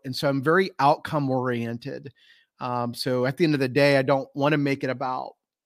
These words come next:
you know, me. I wanna make it about the collectiveness, um, of the community and all the people involved that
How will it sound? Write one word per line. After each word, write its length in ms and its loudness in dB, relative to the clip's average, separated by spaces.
you 140 -2
know, 120 0
me. 540 2
I 120 -6
wanna 200 -2
make 240 0
it 80 0
about 480 0
the 80 -14
collectiveness, 1300 -2
um, 600 0
of 140 -2
the 100 -2
community 760 2
and 120 0
all 160 4
the 80 0
people 400 -4
involved 480 2
that 240 -4